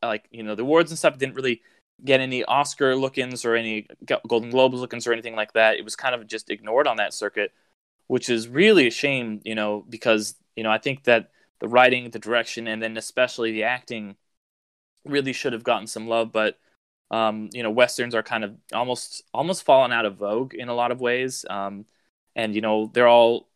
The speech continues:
the classical Westerns for the most part are done. Um, but,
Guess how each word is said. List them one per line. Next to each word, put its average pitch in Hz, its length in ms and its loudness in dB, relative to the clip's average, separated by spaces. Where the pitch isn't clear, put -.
the 123 200 0
classical 151 500 0
Westerns 123 340 -2
for 117 100 -8
the 107 60 -4
most 110 240 -4
part 117 160 0
are 101 80 -2
done. 107 480 -8
Um, 98 240 -6
but, 101 220 -2